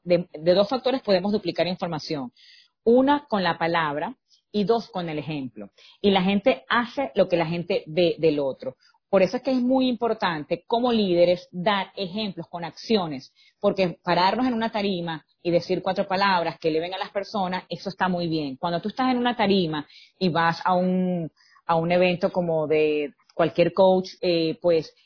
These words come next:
y hay música, hay humo, hay, hay ruido, hay escenario, hay escenario. Esa es la palabra. Todo eso está muy bien. Todo eso te va a elevar el nivel. Pero cuando te apaguen la música, esa música tiene que seguir encendida en tu ser,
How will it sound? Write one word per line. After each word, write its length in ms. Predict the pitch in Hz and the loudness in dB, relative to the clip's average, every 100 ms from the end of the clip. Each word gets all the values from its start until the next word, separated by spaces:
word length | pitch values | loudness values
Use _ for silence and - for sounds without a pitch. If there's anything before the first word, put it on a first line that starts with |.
| _ | _
y 100 | 185 | -2
hay 120 | 165 | 0
música, 480 | 170 202 - - 165 | 0 -2 -4 -6 -4
hay 220 | 165 165 | -2 -2
humo, 340 | 185 196 175 - | 0 0 -2 -4
hay, 360 | 165 160 170 165 _ _ | -4 -2 -4 -6 _ _
hay 240 | 165 170 | -4 -2
ruido, 360 | 170 180 202 185 | 0 2 4 4
hay 100 | 175 | 2
escenario, 760 | 185 190 185 196 196 175 160 - | 0 -2 0 2 2 0 -2 -6
hay 240 | 190 180 185 | -2 -2 -2
escenario. 580 | 170 175 175 156 143 - | -6 -8 -8 -6 -8 -8
Esa 180 | 175 202 | -8 -4
es 60 | |
la 100 | 214 | -4
palabra. 560 | 214 208 175 160 170 170 _ _ _ - | -4 -2 -2 -2 -4 -6 _ _ _ -2
Todo 200 | 240 240 | 0 0
eso 140 | 220 | -4
está 180 | 165 170 | -10 -8
muy 160 | 175 | -6
bien. 240 | 160 139 - | -6 -8 -4
Todo 180 | 208 214 | 2 2
eso 180 | 220 220 | 2 -2
te 80 | |
va 140 | 185 180 | 0 2
a 120 | 190 | 2
elevar 600 | 190 180 175 196 175 - | 0 0 2 0 0 -4
el 160 | 165 151 | -6 -6
nivel. 340 | 147 139 131 _ _ _ | -6 -8 -10 _ _ _
Pero 300 | 190 180 170 | 0 0 0
cuando 240 | 185 170 | -6 -6
te 80 | 160 | -6
apaguen 320 | 160 190 233 | -2 -2 -2
la 80 | 247 | -2
música, 640 | 233 202 180 196 202 196 _ | 0 0 -2 -6 -6 -8 _
esa 280 | 196 - 240 | -8 -2 0
música 440 | 240 233 247 214 | 2 0 -2 -2
tiene 200 | 175 180 | -2 -4
que 80 | 196 | -4
seguir 240 | 190 170 | -2 -2
encendida 600 | 185 180 180 175 196 202 - | -2 -4 -6 0 0 0 -2
en 240 | 185 170 | -4 -2
tu 140 | 165 147 | -4 -6
ser, 460 | - 180 151 - | 2 4 4 -2